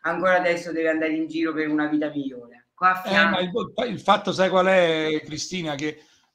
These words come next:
Speaker 2: noi in un periodo in cui vi, vi, vediamo arrivare sulle, sui barconi, ma vediamo anche i nostri che continuano a partire, soltanto che non hanno più la valigia di cartone, ma hanno il trolley con la laurea in tasca.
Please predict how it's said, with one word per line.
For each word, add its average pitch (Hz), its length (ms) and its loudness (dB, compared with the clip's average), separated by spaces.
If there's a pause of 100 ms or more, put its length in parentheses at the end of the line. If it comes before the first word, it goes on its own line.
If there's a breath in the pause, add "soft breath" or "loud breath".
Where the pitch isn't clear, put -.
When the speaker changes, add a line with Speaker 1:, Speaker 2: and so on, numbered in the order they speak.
Speaker 2:
noi 180 200 -6
in 175 60 -4
un 156 60 -8
periodo 175 240 0
in 160 100 -2
cui 170 280 -4
vi, 151 160 -4
vi, 160 400 -10
vediamo 180 380 2
arrivare 175 720 2
sulle, 160 320 -4
sui 156 180 -2
barconi, 165 560 -4
ma 151 140 -2
vediamo 160 360 0
anche 175 180 -2
i 165 40 -4
nostri 170 400 -2
che 156 120 -2
continuano 160 460 -4
a 156 80 -2
partire, 156 480 -6
soltanto 156 420 -2
che 143 80 -4
non 156 120 -4
hanno 170 240 -2
più 175 140 -2
la 165 120 2
valigia 156 380 0
di 151 100 0
cartone, 170 500 -2
ma 151 100 0
hanno 151 140 -4
il 143 100 -8
trolley 160 500 4
con 151 140 -4
la 151 100 0
laurea 156 320 -2
in 139 80 -12
tasca. 135 420 -8